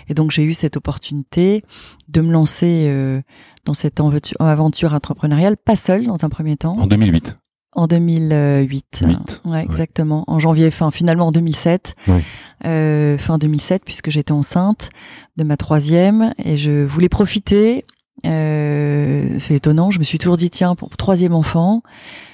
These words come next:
Speaker 1: je, je crée quelque chose.
Speaker 2: Voilà. Ce sera le jumeau de mon enfant.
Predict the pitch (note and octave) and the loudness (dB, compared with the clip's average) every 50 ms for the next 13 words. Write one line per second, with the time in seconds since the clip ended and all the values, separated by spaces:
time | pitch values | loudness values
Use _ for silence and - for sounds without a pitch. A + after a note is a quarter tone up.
0 | _ _ - - D3+ D3+ D3+ D#3 D#3+ E3 D#3+ D#3+ - - - D#3+ D3 C#3+ C#3 C#3 | _ _ -8 -8 -6 -4 -2 0 0 0 0 -2 -4 -4 -4 -4 -4 -4 -4 -6
1 | - - - F#3 F3+ - D#3+ D3+ - D#3 - - C3 C3 C3+ - - - F2 E2 | -6 -6 -4 -4 -2 -4 -4 -4 -4 -4 -4 -6 -8 -8 -8 -10 -6 -2 -2 0
2 | D2 C2+ - - _ - - - F#2 - - G2 F#2+ E2 F2+ G2 G2 G#2+ A2 G#2 | 0 -2 -4 -10 _ -8 -4 -2 0 2 4 4 4 4 4 4 4 4 4 4
3 | G2 F2+ F2 E2 - - - D#2+ | 2 2 2 2 0 0 -2 -2